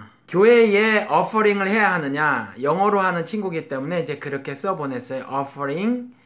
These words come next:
우리가 그 주보에 보면 이민교회, 이 미국에 있는 이민교회는 한글로도 쓰고 또 그 밑에 그 예배 순서에 영어로도 써놓는 교회가 꽤 많거든요.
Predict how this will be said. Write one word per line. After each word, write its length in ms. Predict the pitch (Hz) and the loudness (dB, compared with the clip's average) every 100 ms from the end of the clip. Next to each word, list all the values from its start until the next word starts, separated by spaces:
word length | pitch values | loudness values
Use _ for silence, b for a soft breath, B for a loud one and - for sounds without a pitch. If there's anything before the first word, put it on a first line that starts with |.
| B B B | B B B
우리가 720 | - 147 185 202 196 190 175 165 | -8 -4 0 2 4 6 4 0
그 840 | 165 151 147 147 143 139 139 - - | -2 0 -2 -4 -8 -8 -10 -14 -12
주보에 400 | 165 160 226 233 | -10 2 4 4
보면 720 | 156 139 139 160 143 107 101 _ b b b b b b | 2 -2 -2 -2 -4 -6 -12 _ b b b b b b
이민교회, 880 | 143 185 208 202 180 165 170 160 131 | -6 -2 -2 0 4 6 6 6 0
이 100 | 143 | -4
미국에 320 | 143 165 190 | -4 -4 -2
있는 120 | 190 151 | -2 -4
이민교회는 640 | 160 190 190 175 156 175 | -4 -4 0 2 2 0
한글로도 560 | 165 196 208 196 170 165 | -2 -2 -2 -2 -2 -4
쓰고 600 | 165 151 208 233 - b b b b - | -4 -2 2 2 0 b b b b -4
또 160 | 165 | -4
그 180 | 151 180 | 0 0
밑에 880 | 226 240 - 170 170 175 131 104 - | 2 0 0 0 2 2 0 -4 -14
그 540 | 135 120 120 120 117 120 | -10 -8 -6 -8 -10 -4
예배 260 | 156 180 190 | 0 0 -2
순서에 720 | 220 247 190 175 175 160 123 | -2 -2 0 2 2 2 0
영어로도 720 | 131 175 208 214 208 196 196 | -2 2 2 4 2 2 -2
써놓는 460 | 180 220 202 180 165 | -2 -2 -2 -4 -4
교회가 520 | 151 143 131 180 175 | -4 -4 -2 -2 0
꽤 120 | 226 | 0
많거든요. 1000 | 233 139 139 175 185 175 120 151 226 254 | 0 0 -6 -4 -2 -2 -4 -2 -4 -6